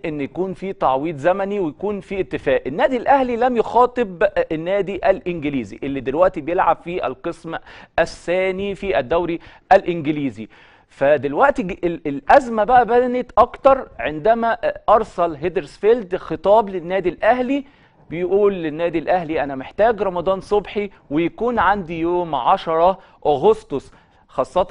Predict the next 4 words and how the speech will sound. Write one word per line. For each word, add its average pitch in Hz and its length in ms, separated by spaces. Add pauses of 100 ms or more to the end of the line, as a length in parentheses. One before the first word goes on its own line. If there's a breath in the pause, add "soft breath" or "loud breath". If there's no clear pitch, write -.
بعد 170 340
انتهاء 143 580
فتره 147 460 (440 soft breath)
اعارته. 120 520